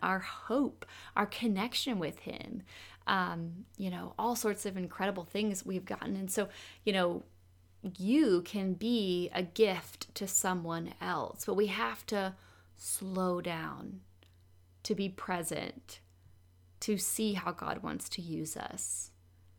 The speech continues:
We have to slow down. And so for me, that's what I'm feeling. I wanted to just share it in real time with you. Um,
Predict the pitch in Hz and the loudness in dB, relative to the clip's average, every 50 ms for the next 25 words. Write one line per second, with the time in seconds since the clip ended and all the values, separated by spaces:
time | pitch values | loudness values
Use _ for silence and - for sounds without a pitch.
0 | - - - - - - 226 220 233 220 208 - - 202 185 - - - 208 - | -20 -20 -20 -14 -6 -2 0 2 2 0 0 -2 -4 -4 -2 -2 -2 -4 -4 -4
1 | 95 - - - - - - - - 202 202 - - - 208 214 208 208 - - | -4 -4 -6 -6 -8 -8 -8 -8 -10 -12 -14 -12 -4 0 2 2 2 0 0 0
2 | 202 190 190 190 185 - - 208 208 208 226 247 254 254 254 254 254 254 - - | 2 2 2 2 0 -2 -2 0 2 2 4 6 6 6 6 4 4 0 -4 -12
3 | - - - - - - - 196 202 220 214 - 220 208 202 202 202 190 - 202 | -20 -20 -20 -20 -8 2 6 6 6 6 6 2 2 2 2 2 0 0 0 -2
4 | 202 196 190 190 190 190 190 196 226 - - 185 180 180 185 190 202 196 185 185 | 0 0 0 0 0 0 -2 -4 -6 -4 -4 -2 0 2 2 2 0 0 -2 0
5 | 185 180 180 - - - - 196 185 190 190 185 - - 180 175 170 180 175 175 | 0 0 0 0 0 2 4 6 6 6 6 4 4 0 -2 -2 -2 -2 -2 -2
6 | 170 - - 175 170 175 175 170 170 170 - 180 175 165 165 165 165 165 - - | -4 -4 -4 -2 0 0 0 -2 -4 -4 -4 -2 -2 0 0 0 -2 -4 -8 -16
7 | - - - - - - - - 170 165 165 160 - - 190 190 208 | -20 -20 -20 -20 -14 -8 -6 -4 -2 -2 -4 -4 -6 -6 -8 -8 -10